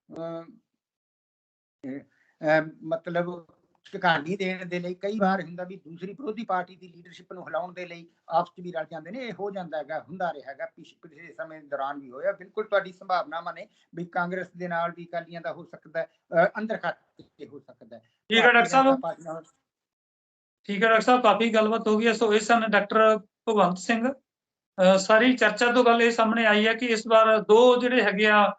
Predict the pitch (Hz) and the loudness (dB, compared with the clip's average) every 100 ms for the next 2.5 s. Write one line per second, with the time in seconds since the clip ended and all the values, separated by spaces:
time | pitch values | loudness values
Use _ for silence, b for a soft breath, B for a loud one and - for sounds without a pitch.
0 | _ _ - 190 196 196 196 190 _ _ | _ _ 0 4 8 6 4 -2 _ _
1 | - 254 - 262 233 - 220 208 220 220 | -6 -4 2 4 4 2 0 2 2 4
2 | 214 190 196 202 196 | 4 4 6 4 2